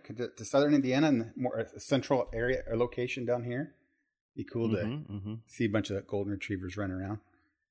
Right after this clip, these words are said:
Speaker 1: More. Good, the good ones. <laughs> Hey,
Speaker 2: Right,
Speaker 1: did you,
Speaker 2: right.
Speaker 1: uh, did you get to watch, uh,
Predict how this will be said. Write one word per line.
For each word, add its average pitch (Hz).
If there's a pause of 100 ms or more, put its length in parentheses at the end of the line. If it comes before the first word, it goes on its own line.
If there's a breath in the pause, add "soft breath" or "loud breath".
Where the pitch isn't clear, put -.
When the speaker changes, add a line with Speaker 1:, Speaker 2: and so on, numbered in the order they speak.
(140)
Speaker 1:
More. 101 (480)
Good, 113
the 113
good 92
ones. 101 (460)
<laughs> - (720 loud breath)
Hey, 156
Speaker 2:
Right, 98
Speaker 1:
did 139
you, 190
Speaker 2:
right. 170
Speaker 1:
uh, 135 (560)
did 110
you 139
get 185
to 160
watch, 135 (120)
uh, 110